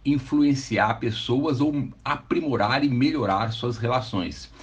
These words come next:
Não por outra que nos Estados Unidos e na Europa, líderes, gerentes, diretores, presidentes de empresas, eles treinam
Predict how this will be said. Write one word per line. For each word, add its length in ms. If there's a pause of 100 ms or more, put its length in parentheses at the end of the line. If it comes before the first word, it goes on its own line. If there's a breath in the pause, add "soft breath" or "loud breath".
(280 loud breath)
Não 320
por 180
outra 400
que 300
nos 180
Estados 480
Unidos 520
e 80
na 80
Europa, 600 (460 soft breath)
líderes, 960
gerentes, 840
diretores, 1000 (640 soft breath)
presidentes 800
de 100
empresas, 800
eles 360
treinam 540